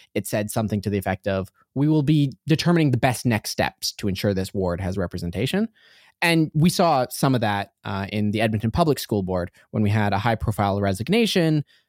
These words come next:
with about a year to go to the election, and they decided, "We're not gonna have a by-election. We're just gonna wait out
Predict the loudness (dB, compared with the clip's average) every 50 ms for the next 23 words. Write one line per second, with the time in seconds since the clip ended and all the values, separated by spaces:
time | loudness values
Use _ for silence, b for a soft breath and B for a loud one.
0 | b _ 0 2 2 2 2 2 2 2 2 2 2 0 0 0 0 0 -2 -4
1 | -4 -2 -2 0 0 0 -2 -2 0 0 0 0 0 0 0 0 0 -2 -2 _
2 | -2 -2 -2 0 -2 -2 -4 -2 -2 -2 -2 -2 -2 -4 -8 _ _ -2 0 0
3 | 0 0 0 0 0 0 0 0 -2 -4 -4 -4 -4 -6 -6 -8 -10 -10 -10 -8
4 | -8 -8 -8 -6 -6 -6 -4 -2 -2 -4 -2 -4 -8 -10